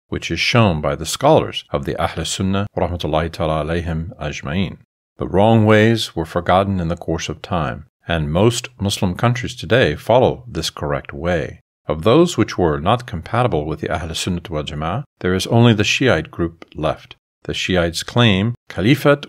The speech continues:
was Ali's, radiallahu anh, right, and Abu Bakr and Umar, radiallahu ta'ala anhuma, deprived him of this right by force, and they slander most of the Sahabat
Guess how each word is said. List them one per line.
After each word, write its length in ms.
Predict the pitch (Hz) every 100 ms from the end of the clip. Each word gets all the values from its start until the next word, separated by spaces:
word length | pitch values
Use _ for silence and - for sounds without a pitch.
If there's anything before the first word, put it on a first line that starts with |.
| -
was 420 | 117 104 113 107 -
Ali's, 640 | 85 113 113 76 - - -
radiallahu 460 | - 71 71 71 76
anh, 260 | 69 78 -
right, 520 | 73 95 - - - _ -
and 180 | - -
Abu 200 | 98 85
Bakr 400 | 107 - 113 -
and 160 | 85 -
Umar, 480 | 123 107 120 127 -
radiallahu 540 | - 73 73 76 80 -
ta'ala 240 | 78 76
anhuma, 440 | 78 80 78 101 - -
deprived 500 | 82 - 131 135 113
him 200 | 92 92
of 120 | 82
this 420 | 95 113 - - -
right 320 | 78 73 104 _
by 200 | 85 87
force, 540 | - - 90 - - - _
and 140 | - 85
they 80 | 85
slander 420 | - 113 117 110
most 360 | 101 131 127
of 120 | 95 82
the 160 | 78
Sahabat 600 | 71 - 85 87 82 -